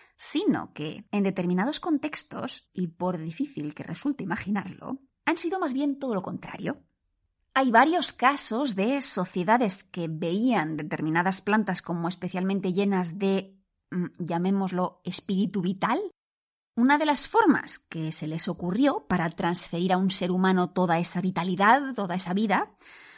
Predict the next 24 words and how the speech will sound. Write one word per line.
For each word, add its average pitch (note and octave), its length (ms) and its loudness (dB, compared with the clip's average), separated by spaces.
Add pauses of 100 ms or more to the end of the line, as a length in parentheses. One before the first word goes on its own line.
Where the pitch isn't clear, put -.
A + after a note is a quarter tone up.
(160)
eh, F#3 300 2
fue F3 500 -2
cortar F3+ 380 -4
una F3+ 160 0
vara D4 220 8 (100)
y A#3 100 2
azotar F3+ 480 0
a F#3+ 60 4
la E3 160 -2
persona E3+ 440 -2
con F#3+ 160 -8
ella. G3+ 300 -10 (460)
Nunca C4+ 500 8
me B3+ 140 6
ha B3 60 2
parecido A#3 600 2
una G3+ 460 -2
opción G#3 500 -4
especialmente F#3 680 -2
inteligente, B3 880 2 (240)
pero F#3 440 -4 (100)
ahí D3+ 460 -6
lo D#3+ 160 -12
dejo. - 400 -8